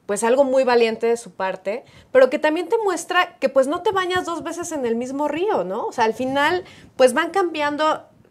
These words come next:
tu forma de pensar, o sea, las, las realidades van cambiando, tú estás cercano a diferentes realidades día, día con día,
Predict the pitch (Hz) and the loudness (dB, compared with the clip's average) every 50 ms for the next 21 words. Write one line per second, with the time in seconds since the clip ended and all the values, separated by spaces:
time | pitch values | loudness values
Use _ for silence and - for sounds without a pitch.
0 | - _ _ 254 254 240 240 233 208 190 - 208 254 277 269 320 330 330 - - | -20 _ _ -6 -4 -2 0 0 -2 -2 0 4 4 4 4 4 0 0 -2 -4
1 | 208 185 190 - 214 208 202 202 208 - - - - _ _ - 185 185 202 202 | -6 -6 -6 -4 -2 0 2 2 0 0 -2 -8 -12 _ _ -12 -8 -4 -2 0
2 | 208 214 214 214 208 208 - - 220 208 202 214 226 226 233 240 247 254 302 359 | 4 4 2 2 0 -6 -4 0 2 2 4 4 2 2 2 2 2 2 2 0
3 | 392 359 285 269 254 247 240 254 240 233 220 202 202 196 196 196 196 196 220 233 | -2 -2 -2 -2 -4 -2 -6 -6 -6 -6 -6 -6 -6 -6 -6 -6 -4 -4 -6 -4
4 | 233 - 320 339 339 339 - 302 302 285 - 302 262 - - - 254 269 285 311 | -2 -2 0 0 -2 -2 0 0 0 0 0 -2 -2 -2 0 0 0 0 2 2
5 | 311 277 202 208 202 - 202 208 226 220 247 247 226 233 202 190 190 196 202 202 | 0 0 0 -2 -4 -4 -4 -4 -4 -2 -2 -2 0 0 0 0 0 0 0 0
6 | 202 208 208 202 196 208 214 208 202 208 214 190 185 208 202 202 202 - 214 196 | 0 -2 -4 -6 -6 -6 -2 2 2 2 2 0 -2 -2 -2 -4 -4 -6 -8 -10
7 | 190 185 190 180 185 196 - | -8 -6 -4 -4 -4 -4 -6